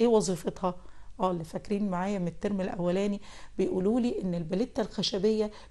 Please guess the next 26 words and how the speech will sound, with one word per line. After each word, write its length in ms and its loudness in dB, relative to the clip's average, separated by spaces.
بتختلف 540 0
عن 100 0
الباليتا 440 2
بتاعتنا 420 0
احنا 180 -2
كطلبه 480 2
صغيرين 640 4
في 160 4
انها 240 2
باليتا 420 2
مفتوحه. 560 -4
مفتوحه 460 2
يعني 260 0
ايه؟ 220 0
انا 120 6
بحط 420 2
جزء 320 2
من 100 2
اللون 300 0
ده 100 2
واللون 380 2
ده 100 4
واللون 380 2
ده 100 4
واللون 340 0
ده، 140 0